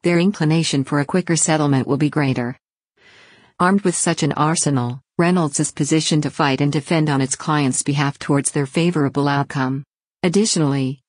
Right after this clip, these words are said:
understanding the reasonable level of insurance coverages for accident cases requires a savvy eye to see where the padding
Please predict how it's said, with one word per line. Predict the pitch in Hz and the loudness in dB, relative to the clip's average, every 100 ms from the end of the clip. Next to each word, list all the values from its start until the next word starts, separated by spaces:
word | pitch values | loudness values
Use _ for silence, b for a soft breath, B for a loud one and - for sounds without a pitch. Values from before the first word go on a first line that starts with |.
| - | -4
understanding | 185 196 180 - 175 175 143 | 0 0 0 0 2 2 2
the | 139 | 0
reasonable | 131 156 175 160 147 | 2 0 2 0 0
level | 139 139 156 156 | 0 0 0 0
of | 147 | 0
insurance | 143 - 180 160 - | 0 0 0 -2 -4
coverages | - 156 151 139 139 - | -2 -2 -2 -2 -2 -2
for | 143 - | -4 -2
accident | 160 165 160 147 143 | -2 -2 -2 -2 -2
cases | - 156 - 147 | 0 0 0 -2
requires | 160 - 160 151 151 | -4 -2 0 0 0
a | 151 | 0
savvy | 180 160 151 | 0 0 2
eye | 139 139 | 0 0
to | 143 | -2
see | - 151 | 0 0
where | 139 | 2
the | 139 | -2
padding | - 143 127 131 131 | -2 -2 0 -2 -4